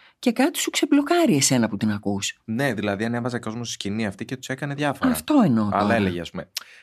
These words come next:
Speaker 2: «Ναι, μέχρι εδώ μπορούμε να πάμε σε αυτόν, γιατί δεν αντέχει άλλο τώρα αυτή τη στιγμή, είναι μεγάλο το μπλοκάρισμα, πάμε παρακάτω, επόμενος».
Speaker 1: Ναι. Εκεί αυτήν η τώρα της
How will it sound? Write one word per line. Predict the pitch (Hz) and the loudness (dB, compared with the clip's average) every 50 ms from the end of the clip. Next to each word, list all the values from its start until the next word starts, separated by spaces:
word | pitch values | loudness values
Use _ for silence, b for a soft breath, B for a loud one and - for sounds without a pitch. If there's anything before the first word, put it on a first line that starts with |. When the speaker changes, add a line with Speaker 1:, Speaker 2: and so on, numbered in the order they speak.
| B - | B -8
Speaker 2:
«Ναι, | 107 107 - | -8 -6 -4
μέχρι | 107 107 107 107 117 | -4 -6 -4 -4 -2
εδώ | 113 117 | -2 -2
μπορούμε | 113 98 101 95 | -2 -2 -2 -4
να | 87 | -4
πάμε | 92 92 82 | -6 -8 -8
σε | - 87 | -10 -12
αυτόν, | - - 95 95 98 101 | -8 -6 -6 -6 -4 -6
γιατί | 104 104 101 110 | -8 -8 -8 -8
δεν | 98 107 107 104 | -8 -8 -8 -8
αντέχει | 90 87 87 - - 87 | -8 -8 -8 -6 -6 -6
άλλο | 85 82 82 | -6 -6 -8
τώρα | - 85 82 | -10 -10 -12
αυτή | 87 - | -12 -14
τη | - - | -20 -14
στιγμή, | - 90 90 95 101 | -12 -10 -8 -8 -8
είναι | 104 101 | -8 -8
μεγάλο | 101 98 101 95 92 | -8 -8 -8 -8 -8
το | 80 | -10
μπλοκάρισμα, | 85 87 82 - 98 101 - 123 - - - _ | -10 -10 -8 -8 -8 -8 -8 -10 -12 -12 -12 _
πάμε | - 107 104 | -10 -8 -8
παρακάτω, | 98 98 95 92 98 95 - - - | -6 -8 -6 -6 -8 -10 -10 -10 -12
επόμενος». | 92 - 95 92 90 87 90 - - _ _ _ - | -8 -6 -6 -6 -6 -8 -12 -16 -20 _ _ _ 2
Speaker 1:
Ναι. | 202 190 165 135 - - _ _ _ _ _ _ _ _ _ _ _ _ _ _ | 4 4 2 0 -4 -8 _ _ _ _ _ _ _ _ _ _ _ _ _ _
Εκεί | - 135 135 139 147 143 151 | -4 -4 -2 -2 -2 -2 0
αυτήν | 156 151 - 160 156 | -2 -2 -2 -2 -2
η | 160 160 | -2 -2
τώρα | - 160 165 165 151 147 | -2 -2 0 0 -2 -4
της | - - 135 | -6 -10 -12